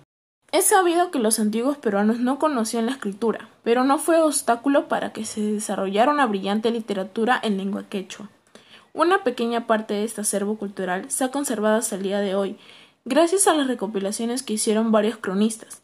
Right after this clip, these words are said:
Se trata de poesías, como los ailí, himnos de la cultura inca,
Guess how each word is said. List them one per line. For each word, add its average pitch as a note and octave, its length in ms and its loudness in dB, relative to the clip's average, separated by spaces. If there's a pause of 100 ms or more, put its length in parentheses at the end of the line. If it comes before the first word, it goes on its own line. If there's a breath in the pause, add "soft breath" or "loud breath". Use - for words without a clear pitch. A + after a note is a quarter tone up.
(120)
Se G#3 180 -6
trata A#3+ 280 0
de C4 100 2
poesías, G#3+ 680 -2
como G#3 260 0
los G#3+ 200 2
ailí, A3 340 -2 (640 loud breath)
himnos D#4 340 2
de D#4 80 2
la G#3+ 120 0
cultura A3 380 0
inca, A3 280 0